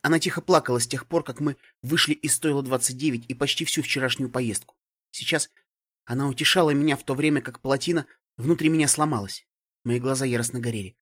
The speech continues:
У меня не было слёз, но я всем своим телом делала то,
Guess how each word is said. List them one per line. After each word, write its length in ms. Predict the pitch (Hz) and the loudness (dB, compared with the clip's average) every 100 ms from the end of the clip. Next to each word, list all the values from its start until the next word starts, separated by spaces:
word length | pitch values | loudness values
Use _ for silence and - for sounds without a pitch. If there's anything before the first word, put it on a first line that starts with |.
| _ _ _ _ - | _ _ _ _ -4
У 80 | 135 | 0
меня 220 | 165 185 | 4 6
не 140 | 196 | 6
было 200 | 156 113 | 4 2
слёз, 460 | 120 - 175 - - | 2 2 2 2 0
но 220 | 120 143 | -2 -2
я 280 | 131 156 175 | 2 4 4
всем 340 | - - 170 | 2 2 2
своим 300 | 151 - 147 | 2 0 0
телом 400 | 156 202 165 123 | 0 0 2 0
делала 340 | 117 135 135 131 | 0 0 0 -2
то, 300 | - 170 | -2 -2